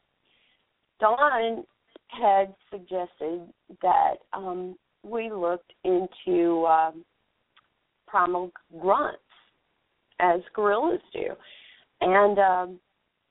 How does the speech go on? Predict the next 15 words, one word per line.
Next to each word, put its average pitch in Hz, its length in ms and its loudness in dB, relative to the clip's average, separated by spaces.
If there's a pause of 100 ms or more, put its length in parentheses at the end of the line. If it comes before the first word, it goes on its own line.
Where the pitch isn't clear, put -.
(200)
our, 240 400 0
our, 240 200 -6 (140)
both 233 220 -12
of 254 80 -12
our 254 140 -6 (120)
kids 190 520 -10
are 196 100 -6
grown 175 440 0
and 175 100 -2
gone 160 300 0
now, 160 280 -6
but 160 280 0 (500)
they 220 300 -6 (120)
both 208 300 2
had 202 240 -4